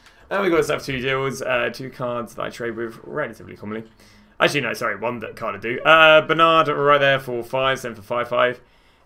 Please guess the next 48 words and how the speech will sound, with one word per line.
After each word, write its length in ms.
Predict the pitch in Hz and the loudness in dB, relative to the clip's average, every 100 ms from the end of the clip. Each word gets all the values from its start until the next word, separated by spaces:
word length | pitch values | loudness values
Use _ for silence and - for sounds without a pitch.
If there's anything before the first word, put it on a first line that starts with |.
| - | -2
Mbayu, 880 | 160 160 135 160 175 151 143 143 139 | 0 0 2 2 2 0 -2 -4 -6
who 160 | 147 | -6
is 320 | 143 139 127 123 | -6 -8 -10 -14
hopefully 500 | - 147 151 - 107 | -10 -10 -10 -12 -12
a 100 | 101 | -10
player 360 | 107 107 107 | -8 -4 -4
added 180 | 107 107 | -4 -6
to 100 | 104 | -10
the 100 | 104 | -10
guide 260 | 107 107 104 | -4 -4 -6
this 140 | 107 | -10
morning. 240 | 117 117 139 - _ - | -10 -10 -14 -20 _ -16
Is 100 | 120 | -10
he? 200 | 139 156 _ _ _ - | -10 -10 _ _ _ -20
No, 140 | 98 98 | -16 -14
he 60 | |
isn't. 260 | 101 107 - | -14 -16 -14
Okay. 280 | 131 113 - - - - _ | -6 -6 -6 -16 -20 -20 _
So 180 | 156 170 | 0 6
Mbayu 200 | 190 196 | 8 8
we 80 | 185 | 6
got 120 | 185 | 4
for, 220 | 170 165 | 8 10
uh, 160 | 160 156 | 8 6
seven 300 | 175 165 156 | 2 2 0
K. 220 | 170 170 | 2 2
Shouldn't 180 | 170 143 | -2 -6
be 80 | |
too 180 | 123 123 | -6 -2
bad. 160 | 117 117 | 0 0
His 160 | 117 | -4
normal 180 | 127 117 | -6 -6
gold, 240 | 107 110 110 | -6 -6 -6
I, 120 | 104 - | -8 -10
I 100 | 110 | -14
think 200 | 117 113 | -10 -10
his 140 | 113 117 | -10 -8
normal 160 | 113 | -8
gold's 340 | 120 123 110 - _ | -6 -6 -8 -14 _
default 340 | 127 123 123 | -10 -8 -6
rate 180 | 123 127 | -4 -4
is 80 | 120 | -4
about 240 | 131 127 | -4 -4
one 180 | 123 127 | -4 -8
seven, 360 | 120 131 147 139 | -6 -6 -6 -6
so 280 | - 113 - _ _ _ _ _ | -6 -6 -6 _ _ _ _ _
should 480 | _ - - 160 117 | _ -12 -4 -4 -4
be 440 | 120 113 110 110 | -6 -6 -6 -8